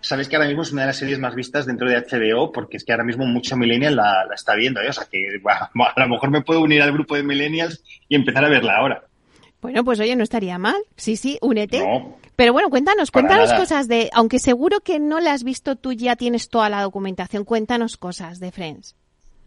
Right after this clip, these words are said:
Speaker 1: Hombre, por supuesto, me he hecho un gran labor de docu-, <laughs> gran labor de documentación para poder hacer la, la sección, porque aunque no haya visto la serie, lo que he intentado es de-, darles un toque, pues, más económico, más inmobiliario, etcétera, ¿vale? Entonces,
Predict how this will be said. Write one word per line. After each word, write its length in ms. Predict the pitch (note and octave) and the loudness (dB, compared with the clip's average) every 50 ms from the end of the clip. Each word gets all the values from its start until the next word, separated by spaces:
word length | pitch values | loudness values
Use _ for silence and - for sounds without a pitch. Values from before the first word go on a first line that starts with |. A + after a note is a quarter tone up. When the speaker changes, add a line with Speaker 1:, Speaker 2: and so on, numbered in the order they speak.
| _ _ _ - - _ _ - - | _ _ _ -20 -20 _ _ -8 -6
Speaker 1:
Hombre, 220 | A2+ G#2+ G2+ G2+ | -4 -4 -4 -4
por 160 | - - - | -4 -4 -4
supuesto, 400 | - A2+ - - A2 - - B2 | -4 -4 -4 -4 -4 -2 -2 0
me 80 | A#2+ B2 | 2 2
he 100 | B2 B2+ | 2 2
hecho 200 | B2+ B2+ - B2+ | 2 0 0 0
un 80 | B2 | 0
gran 200 | B2 B2+ C3 B2+ | 2 2 2 2
labor 240 | C3 A#2+ A#2+ B2 B2 | 2 2 2 2 2
de 140 | A#2+ B2 A#2+ | 0 0 0
docu-, 340 | A#2+ A2+ - A2+ G#2+ G2+ F#2 - - | -2 -2 -4 -6 -8 -8 -10 -8 -4
<laughs> 40 | - | 0
gran 240 | A#2+ B2+ D3 C#3+ | 2 2 2 2
labor 220 | C3 C3 C3 C#3 C3+ | 2 2 2 2 2
de 80 | C3 | 2
documentación 880 | C3 A#2+ G2 A2+ B2 A#2+ A#2 A2+ G2+ A2 G#2+ - A#2+ B2 C3 C3+ C3 - | 0 0 0 -2 -2 -4 -4 -2 -2 -4 -2 -2 0 -2 -2 -2 -2 0
para 200 | C3+ B2+ A#2 G#2 F#2 | 0 0 0 0 -2
poder 180 | A2+ A#2 A#2+ | -2 -2 -2
hacer 220 | B2 A#2 - A#2 G#2+ | -2 -2 -2 -4 -4
la, 160 | A2+ A2 G#2 | -4 -4 -4
la 160 | - A#2 A#2 G#2+ | -2 -2 -2 -2
sección, 520 | - A2+ G2+ - - A#2+ B2 B2+ C3 - _ _ _ _ _ _ - | -2 -4 -6 -4 -2 0 0 0 -2 -4 _ _ _ _ _ _ -4
porque 160 | B2 G#2+ A2+ | -4 -2 -2
aunque 180 | A2+ G2+ A#2 A2+ | -2 -2 0 0
no 60 | A#2 | 0
haya 160 | A#2+ B2+ B2+ | 2 2 2
visto 180 | B2+ B2+ - C3 | 0 0 -2 -2
la 100 | A#2+ A#2+ | -2 -2
serie, 280 | - - A#2 A#2 A#2+ | -2 -2 -2 -2 -2
lo 100 | B2 A#2+ | -2 -2
que 80 | - G#2+ | -2 -2
he 60 | A2+ | -4
intentado 420 | A2 G#2+ - B2 A#2 - A#2+ A#2+ | -4 -2 -2 -2 -2 0 0 0
es 180 | A#2 G#2 F#2+ - - A#2+ - | 0 0 -4 -6 -12 -16 -12
de-, 220 | A#2 A2 A#2 A2+ A#2+ | -10 -8 -8 -6 0
darles 500 | A#2 B2+ B2 A#2+ B2 B2 B2 B2 - B2+ | 2 2 2 2 2 -2 -2 -4 -4 -6
un 200 | B2 A#2+ A#2+ A#2+ | -4 -4 -4 -2
toque, 580 | - A#2+ A2 - B2+ B2 B2+ C3 B2+ - - _ _ _ _ _ _ _ | -2 -4 -2 -2 -2 -2 -2 -2 -2 -4 -8 _ _ _ _ _ _ _
pues, 160 | - A2+ G2 G2 | -8 -8 -6 -4
más 160 | - A2+ - | -4 -4 -4
económico, 720 | A2 - - G#2+ B2+ C#3 C#3 C#3 C3 B2+ C3+ B2+ B2+ B2+ B2 | -4 -4 -2 2 2 4 4 6 4 4 2 4 4 4 4
más 300 | A#2+ A#2+ B2 B2 - - | 4 4 2 2 0 -2
inmobiliario, 560 | A#2+ A2+ A2+ A2 A2 A2 A2+ A#2 B2 B2 A#2+ | -2 -2 0 0 0 2 2 2 2 0 0
etcétera, 400 | B2 - - G#2 - - E2+ E2+ | -2 -4 -8 -10 -8 -8 -4 0
¿vale? 220 | F#2 G#2 A2+ C3 C3 | 0 2 2 0 0
Entonces, 340 | G#2 G#2+ A2 G#2+ - - | 0 -2 -2 -2 -4 -6